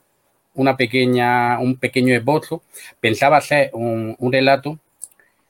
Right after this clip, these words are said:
de quince, veinte páginas como mucho, pero al final del relato, de hecho tengo el borrador de ese relato, lo tengo ahí como anécdota,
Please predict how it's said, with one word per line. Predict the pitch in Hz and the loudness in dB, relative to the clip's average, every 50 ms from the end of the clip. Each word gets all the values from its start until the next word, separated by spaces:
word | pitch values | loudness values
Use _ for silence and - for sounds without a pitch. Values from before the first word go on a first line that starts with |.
| _ _ _ _ _ _ _ | _ _ _ _ _ _ _
de | - 101 98 95 92 92 - | -10 -6 -6 -4 -4 -6 -6
quince, | - 123 135 139 123 - 127 123 | -4 -2 -2 -2 0 4 4 4
veinte | 120 117 110 - 117 107 | 4 2 0 0 0 2
páginas | - 123 123 120 117 110 - | 4 4 4 4 2 -2 0
como | - 110 107 104 | 0 0 0 0
mucho, | 110 123 131 127 - 135 139 143 _ _ _ - - - _ _ _ - | 0 0 -2 -2 -2 -6 -8 -8 _ _ _ -20 -20 -20 _ _ _ -2
pero | - 123 120 123 123 | 0 4 4 6 4
al | 120 120 | 4 2
final | - 123 120 135 151 165 | -2 -2 2 2 4 4
del | 170 165 | 4 4
relato, | 156 156 143 147 156 160 151 - 160 170 185 - _ - | 2 0 0 2 0 0 0 -2 -6 -6 -8 -10 _ -10
de | 101 113 | -6 -4
hecho | 131 131 - 143 | -4 -4 -4 -6
tengo | - 139 131 135 135 131 | -2 -2 -2 0 2 0
el | 127 | 2
borrador | 117 120 113 117 123 127 | 2 2 4 4 4 4
de | 123 | 2
ese | 120 - 131 | 4 2 0
relato, | 120 123 113 117 123 127 123 - 135 143 143 _ _ _ - | 2 2 0 2 0 0 0 -4 -10 -10 -10 _ _ _ -20
lo | - - | -20 -18
tengo | - - 107 107 104 104 | -12 -10 -8 -4 -2 -2
ahí | 104 110 110 110 110 110 107 104 104 95 98 95 92 - - | -2 -2 -2 -4 -6 -6 -6 -8 -8 -10 -14 -18 -20 -20 -12
como | - 104 101 101 101 | -10 -8 -2 0 0
anécdota, | 98 104 107 120 123 120 120 117 - 131 135 139 | 0 2 2 0 0 2 0 -2 0 -2 -2 -4